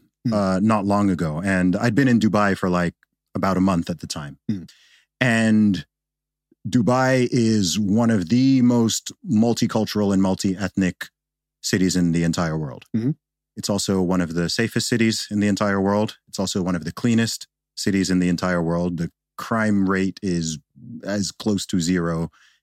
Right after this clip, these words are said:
Speaker 2: as you're going to get. And this is a city of three million people. It's not some tiny place.
Speaker 1: Yeah.
Speaker 2: Um, people are just there with their families, they're working and so on. So when I see a lot of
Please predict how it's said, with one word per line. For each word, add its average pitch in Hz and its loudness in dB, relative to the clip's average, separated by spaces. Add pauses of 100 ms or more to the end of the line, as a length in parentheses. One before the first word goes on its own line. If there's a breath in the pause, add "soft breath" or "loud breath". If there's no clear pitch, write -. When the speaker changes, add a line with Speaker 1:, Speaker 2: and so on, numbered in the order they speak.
Speaker 2:
as 104 -8
you're 92 -2
going 85 -2
to 82 -2
get. 87 -2
And 95 0
this 107 0
is 104 0
a 98 0
city 107 0
of 90 -4
three 127 0
million 98 2
people. 95 -2
It's 85 -6
not 90 -4
some 90 -4 (540 soft breath)
tiny 90 0
place. 90 -4 (120)
Speaker 1:
Yeah. 92 -8
Speaker 2:
Um, 85 -2 (840)
people 104 -6
are 180 -4
just 95 -8
there 110 0
with 98 0
their 98 0
families, 120 2
they're 101 0
working 117 0
and 95 2
so 131 0
on. 98 0
So 113 0 (400 loud breath)
when 165 2
I 196 2
see 139 2
a 120 -2
lot 113 2
of 101 -2